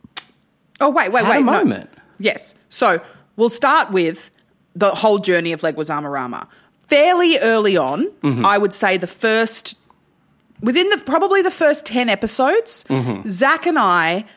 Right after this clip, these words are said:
Speaker 1: came to the absolute conclusion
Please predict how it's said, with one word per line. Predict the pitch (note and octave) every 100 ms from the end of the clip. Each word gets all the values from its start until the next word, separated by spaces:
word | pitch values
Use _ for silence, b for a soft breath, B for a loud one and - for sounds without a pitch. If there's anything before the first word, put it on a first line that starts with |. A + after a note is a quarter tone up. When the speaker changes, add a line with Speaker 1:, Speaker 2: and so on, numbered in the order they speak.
| b b
Speaker 1:
came | - A3+ A3+
to | - A#3 A3
the | E3 G#3 G#3
absolute | D#4 F4+ - E4 D4 C4+ -
conclusion | - A3+ - F3 E3 G#3+ F4